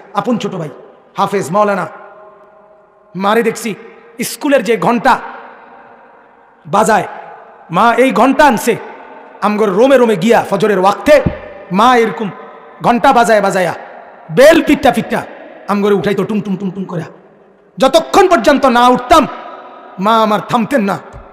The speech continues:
যতক্ষণ ফজরের জন্য বের না হতো। কোথায় মা?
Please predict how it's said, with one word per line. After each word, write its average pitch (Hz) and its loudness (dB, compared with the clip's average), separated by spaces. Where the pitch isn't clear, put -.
যতক্ষণ 208 -2
ফজরের 185 -4
জন্য 175 -6
বের 185 -4
না 170 -4
হতো। - -12
কোথায় 294 0
মা? 202 -2